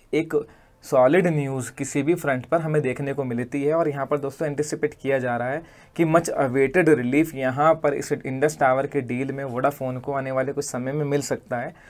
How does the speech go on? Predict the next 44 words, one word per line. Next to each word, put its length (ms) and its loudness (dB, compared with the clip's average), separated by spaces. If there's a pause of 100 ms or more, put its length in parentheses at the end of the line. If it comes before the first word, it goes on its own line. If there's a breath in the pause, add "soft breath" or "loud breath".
(200 loud breath)
तो 60 -4
दोस्तों 300 4
देखना 340 4
होगा 200 2
कि 140 -2
अब 80 2 (100)
किस 180 -6
तरह 160 0
के 100 4
डेवलपमेंट्स 580 0
होते 240 -4
हैं, 200 -8 (380 loud breath)
भारती 340 0
इन्फ्राटेल 480 0
कब 260 0
इसको 220 0
अप्रूव 440 0
करता 320 2
है। 140 -2 (440 loud breath)
अगर 200 0
ये 80 2
अप्रूवल 420 4
आ 80 8
जाता 300 -2
है 120 -4
तो 140 0
ये 180 2
भारती 800 -2
इन्फ्राटेल 1700 -2
जो 120 4
स्टेक 340 0
खरीद 240 -2
रही 260 2
है 80 2
और 140 2
यहाँ 240 -6
पर 140 -4
जो 120 0
रकम 220 -4
वोडाफोन 420 -2
को 100 -6
मिल 160 -2
रही 260 -6
है, 120 -10